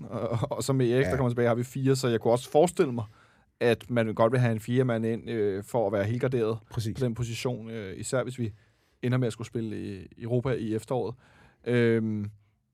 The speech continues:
Speaker 1: men Midtjylland kommer tilbage i kampen, og får scoret de her to mål efter dødbolde, hvor vi jo ser,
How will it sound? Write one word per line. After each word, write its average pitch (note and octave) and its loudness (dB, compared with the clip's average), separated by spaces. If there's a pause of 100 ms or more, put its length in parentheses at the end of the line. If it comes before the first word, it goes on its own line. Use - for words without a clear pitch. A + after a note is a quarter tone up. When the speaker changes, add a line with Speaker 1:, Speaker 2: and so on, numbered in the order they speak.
Speaker 1:
men C#3 4 (100)
Midtjylland F3+ 6
kommer D#3+ 2
tilbage D#3+ 6
i G#3 8
kampen, G3+ -2 (420)
og C3 -8
får C#3 4
scoret E3 4
de F3 2
her D#3+ 4
to F#3+ 0
mål F3 2
efter D3 -4
dødbolde, D#3+ 4
hvor C#3 2
vi C3+ 0
jo B2+ 6
ser, A#2+ 4